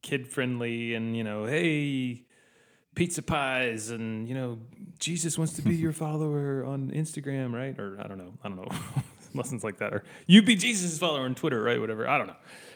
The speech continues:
Speaker 1: Um, yeah, I, I feel like that, that may get butts in seats. That may be fun for kids that are fourteen to bring their friends
Speaker 2: Mm.
Speaker 1: on a Wednesday night to your youth group. But ultimately, that's not preparing them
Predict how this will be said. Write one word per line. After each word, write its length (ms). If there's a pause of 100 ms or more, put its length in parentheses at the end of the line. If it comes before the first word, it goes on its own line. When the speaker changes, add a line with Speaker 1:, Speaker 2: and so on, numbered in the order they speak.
(260)
Speaker 1:
Um, 280 (920)
yeah, 440
I, 140
I 20
feel 180
like 260
that, 380
that 300 (220)
may 480 (100)
get 220
butts 240
in 100
seats. 380
That 160
may 140
be 180
fun 320
for 180
kids 320
that 140
are 60
fourteen 580
to 120
bring 260
their 100
friends 320
Speaker 2:
Mm. 20
Speaker 1:
on 60
a 40
Wednesday 300
night 240
to 80
your 140
youth 240
group. 260
But 220 (720)
ultimately, 280
that's 180
not 160
preparing 500
them 240